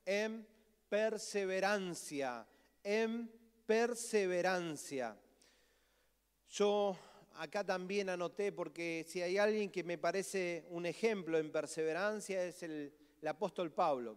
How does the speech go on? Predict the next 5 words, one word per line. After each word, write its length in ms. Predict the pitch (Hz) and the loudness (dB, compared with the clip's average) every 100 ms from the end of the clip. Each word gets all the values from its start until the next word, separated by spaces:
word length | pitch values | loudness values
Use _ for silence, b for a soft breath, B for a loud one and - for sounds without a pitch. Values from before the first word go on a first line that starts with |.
| 110 | -12
¿Les 120 | 139 135 | -12 -4
parece 640 | 185 247 - 208 175 160 - | 2 2 2 -2 -2 -6 -6
una 160 | 180 | -4
persona 520 | 170 160 214 202 170 b b b b _ _ - | -4 -4 -2 -2 -4 b b b b _ _ -2
perseverante? 880 | 190 - 180 170 202 233 196 160 | -2 0 -2 -2 -2 -2 -4 -6